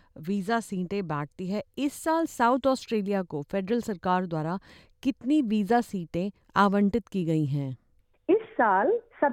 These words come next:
Speaker 2: क्लास वन नाइंटी के लिए वन थाउजेंड वन हंड्रेड एप्लीकेशंस एलोकेट हुई हैं
Speaker 1: हम्म।
Speaker 2: और सब क्लास फ़ोर नाइंटी के लिए वन थाउजेंड टू हंड्रेड एप्लीकेशंस एलोकेट हुई हैं।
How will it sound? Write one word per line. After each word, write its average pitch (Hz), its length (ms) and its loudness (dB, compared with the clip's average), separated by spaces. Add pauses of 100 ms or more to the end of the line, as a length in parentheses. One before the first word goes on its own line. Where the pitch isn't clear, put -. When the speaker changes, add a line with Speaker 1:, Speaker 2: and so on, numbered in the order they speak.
(120)
Speaker 2:
क्लास 294 300 2
वन 240 220 4
नाइंटी 262 480 2
के 277 240 0
लिए 277 360 2 (380)
वन 277 220 2
थाउजेंड 262 500 2
वन 233 200 4
हंड्रेड 233 460 0
एप्लीकेशंस 233 800 0 (360)
एलोकेट 240 500 2
हुई 254 180 2
हैं 370 180 0 (200)
Speaker 1:
हम्म। 202 160 -6
Speaker 2:
और 254 100 4
सब 247 240 -2 (100)
क्लास 294 200 2
फ़ोर 285 300 2
नाइंटी 240 420 2
के 240 180 0
लिए 240 360 2 (560)
वन 262 160 2
थाउजेंड 254 540 0
टू 311 180 2
हंड्रेड 247 380 2
एप्लीकेशंस 214 600 0 (120)
एलोकेट 190 500 2
हुई 156 100 0
हैं। 143 260 -10